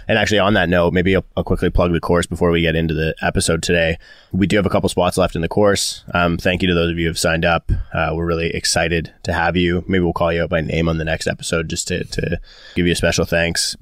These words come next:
But, um, we have obviously a limited number of people, and, uh, and we're really excited to put the course out. So make sure you join real estate investing course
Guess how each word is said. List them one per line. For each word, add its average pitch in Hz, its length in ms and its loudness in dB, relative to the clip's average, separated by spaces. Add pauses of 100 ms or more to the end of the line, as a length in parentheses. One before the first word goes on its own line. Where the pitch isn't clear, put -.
But, 90 320 0
um, 82 540 0 (340)
we 101 560 2
have 95 240 0
obviously 95 320 2
a 87 60 4
limited 90 500 2 (240)
number 90 260 2
of 85 160 -2
people, 113 520 2
and, 85 800 -2
uh, 82 340 0
and 87 80 -6
we're 87 100 0
really 87 200 0
excited 87 180 0
to 85 80 0
put 82 100 0
the 92 60 -4
course 82 320 -2
out. 82 220 0
So 80 220 -2 (800)
make 107 140 2
sure 110 100 2
you 101 80 2
join 98 300 4
real 104 180 4
estate 104 220 2
investing 90 500 0
course 87 400 0